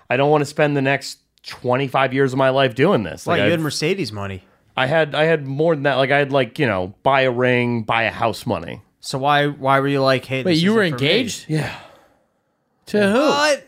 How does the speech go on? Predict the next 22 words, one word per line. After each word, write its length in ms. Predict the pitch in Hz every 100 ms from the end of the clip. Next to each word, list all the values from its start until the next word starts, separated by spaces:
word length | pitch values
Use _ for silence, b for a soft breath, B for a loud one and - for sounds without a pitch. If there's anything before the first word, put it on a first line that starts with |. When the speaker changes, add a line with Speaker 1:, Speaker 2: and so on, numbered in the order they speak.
| _
Speaker 2:
This 240 | 269 311
is 100 | 302
all 320 | 294 311 311 277
Harrington 540 | 226 320 359 262 285
information 480 | 269 262 285 277 269
I 120 | 294
didn't 200 | 285 285
know. 280 | 381 269 147 -
Speaker 1:
Yeah, 240 | 185 151
like, 120 | 123
I 120 | 147 151
had, 280 | 165 139 143
I, 300 | 143 135 123
a 240 | - 139 123
Brazilian, 920 | 117 - 143 123 131 156 151 151 147
um, 680 | 135 131 127 120 117 113 -
a 160 | 131
half 280 | 117 156 165
Brazilian, 360 | 165 156 147 135
half 220 | 135 131
Argentinian, 720 | 135 123 123 113 131 123 120
uh, 380 | 113 107 104 104